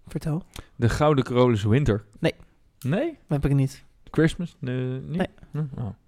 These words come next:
Speaker 1: Heb ik
Speaker 2: Is
Speaker 1: wel,
Speaker 2: ook elf procent.
Speaker 1: heb ik wel over nagedacht. En misschien leuk om je even mee te nemen. Want ik was dus, ik, ik heb het echt een beetje gedaan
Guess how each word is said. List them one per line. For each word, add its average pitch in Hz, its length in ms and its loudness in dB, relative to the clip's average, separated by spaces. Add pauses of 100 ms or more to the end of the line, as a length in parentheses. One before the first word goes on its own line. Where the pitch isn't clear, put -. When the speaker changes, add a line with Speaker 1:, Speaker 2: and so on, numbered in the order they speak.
(300)
Speaker 1:
Heb 165 160 4
ik 175 80 4
Speaker 2:
Is 180 80 10
Speaker 1:
wel, 190 160 12
Speaker 2:
ook 214 120 6
elf 135 200 2
procent. 120 280 4
Speaker 1:
heb 196 140 12
ik 226 100 4
wel 233 200 8
over 226 240 4
nagedacht. 170 760 2
En 160 240 -6
misschien 196 340 -4
leuk 175 220 4
om 170 120 4
je 160 180 6
even 143 260 0
mee 156 180 4
te - 100 -6
nemen. 131 180 0
Want 139 140 2
ik 151 120 -2
was 156 240 2
dus, - 360 -2 (460)
ik, - 220 0
ik - 120 -2
heb 220 120 2
het - 180 -10
echt - 260 0
een 226 100 -2
beetje 202 280 2
gedaan 156 540 4